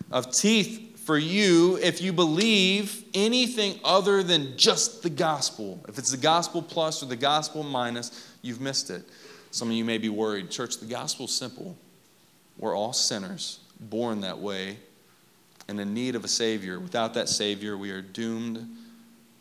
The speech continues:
to be eternally separated into a nasty place for all of eternity." But thanks be to God that he sent his only son to die on the cross, that whoever believes in him would have life and have it abundantly.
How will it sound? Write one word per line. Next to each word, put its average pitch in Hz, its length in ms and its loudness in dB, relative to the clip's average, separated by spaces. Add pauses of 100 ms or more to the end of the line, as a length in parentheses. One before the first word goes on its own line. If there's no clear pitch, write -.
(880)
to - 100 -12
be 98 120 -4
eternally 127 420 -2
separated 104 640 0
into 95 340 -8
a 85 60 -6
nasty 107 500 -4
place 95 320 -6
for - 140 -6
all 95 160 -4
of 92 80 -8
eternity." 98 540 -8 (1300)
But - 140 -10
thanks 117 280 -2
be 131 120 -4
to 131 80 -2
God 107 340 0
that 101 100 -6
he 98 60 -8
sent 101 200 -4
his 95 100 -10
only 113 280 -6
son 104 320 -6
to 101 80 -8
die 101 200 -4
on 107 60 -6
the 104 80 -8
cross, 92 560 -6 (400)
that 104 140 -8
whoever 123 300 2
believes 131 340 0
in 113 100 -4
him 107 360 -4 (240)
would 101 100 -10
have 95 200 -6
life 101 580 -6 (340)
and 92 100 -12
have 95 140 -6
it 92 80 -8
abundantly. 95 520 -10